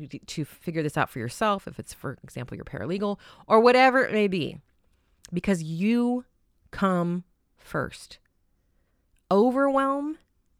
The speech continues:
is always about not being at choice. The minute that you start making choices and start saying no and start having boundaries, the overwhelm will go away. And if you wanna come and argue with me and say, "There's,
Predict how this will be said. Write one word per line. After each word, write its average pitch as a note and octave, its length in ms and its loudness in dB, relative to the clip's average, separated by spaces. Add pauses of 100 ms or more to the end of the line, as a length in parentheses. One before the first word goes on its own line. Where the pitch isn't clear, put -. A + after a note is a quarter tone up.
(460)
is F3 160 -2 (180)
always F3 800 -2 (320)
about C#3+ 560 -4 (260)
not D3+ 280 -4
being C3 200 -6
at B2 120 -12
choice. - 500 -18 (480)
The F3+ 100 -2
minute G#3 460 0
that - 120 -6
you A3+ 120 0
start G#3 320 -2
making G#3 320 -2
choices - 800 -8 (380)
and D#3+ 120 0
start - 240 -6
saying A3 380 -4
no G#3 460 -4 (200)
and D#3+ 120 -2
start C3+ 180 -4
having F#3 320 -4
boundaries, G3 720 -2 (340)
the F#3 240 -4
overwhelm F#3 560 2
will F3 140 -2
go E3 160 2
away. D3+ 340 0
And D3 160 -4
if - 160 -8
you E3 140 -6
wanna F3 260 -4
come D#4+ 260 -4
and A3+ 140 -4
argue D#4+ 260 0
with C#4 120 -4
me A#3 180 -4
and F#3+ 160 -6
say, F3 180 -6
"There's, E3 280 -10